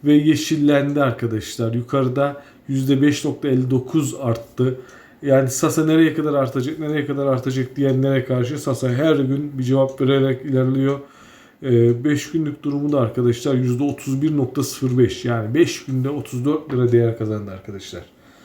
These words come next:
Bu kağıt yüzde otuz bir nokta sıfır beş değer kazandı. Ee, beş günde bugün yüz kırk üç nokta elli liradan kapattı Sasa.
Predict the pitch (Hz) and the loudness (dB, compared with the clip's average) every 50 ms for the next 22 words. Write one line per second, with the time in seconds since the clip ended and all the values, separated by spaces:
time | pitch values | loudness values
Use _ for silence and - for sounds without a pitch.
0 | - - - - - _ - - - - - - - - - - - 151 139 - | -20 -20 -20 -20 -20 _ -20 -20 -20 -20 -20 -20 -20 -20 -20 -8 -6 -6 -6 -6
1 | - - - 139 127 123 131 147 147 - - - 131 127 127 127 127 143 143 135 | -10 -4 2 4 4 4 4 2 -2 -6 -10 -8 -6 -4 -4 -2 -2 -2 -2 -2
2 | - - 135 139 143 156 156 151 143 120 - - 147 127 - - - - 131 120 | -4 -6 -8 -2 0 0 0 2 -2 -4 -4 -4 -6 -6 -6 -10 -6 -4 -2 -2
3 | 120 123 143 147 - - - - - - - - - - - _ _ - 127 131 | 2 4 4 4 4 2 -4 -10 -12 -14 -16 -16 -18 -20 -20 _ _ 0 2 4
4 | 135 135 131 - 127 120 113 123 120 117 117 123 131 139 143 143 - - - - | 4 4 2 0 -2 -2 0 0 0 0 -2 -2 -4 -4 -6 -8 -14 -20 -20 -20
5 | - _ _ _ _ _ 131 123 117 117 113 117 117 117 117 113 117 139 143 131 | -20 _ _ _ _ _ -2 2 2 4 4 4 4 4 2 2 2 2 2 2
6 | 123 - - - 135 135 131 127 131 131 131 131 127 - - - - - - 139 | 0 -4 -6 -6 -4 -2 0 0 0 0 0 -2 -6 -10 -16 -20 -20 -14 -8 -6
7 | 135 131 131 135 139 143 143 - - - - - - - _ _ - 143 131 120 | -4 0 0 0 0 -2 -6 -10 -16 -20 -20 -20 -20 -20 _ _ -4 -2 -2 -2
8 | - - 143 143 - - 143 - - 143 123 - - - 123 120 139 127 120 131 | -2 0 -2 -2 0 -2 -6 -4 0 0 -2 0 0 -4 -4 0 2 2 2 2
9 | 139 135 127 117 113 113 107 117 117 120 117 117 - 120 - - 107 104 - - | 2 2 2 2 2 2 2 2 0 0 -2 -4 -8 -12 -6 -6 -6 -6 -8 -12
10 | - 117 - - 110 101 - - | -14 -14 -6 -6 -6 -6 -6 -10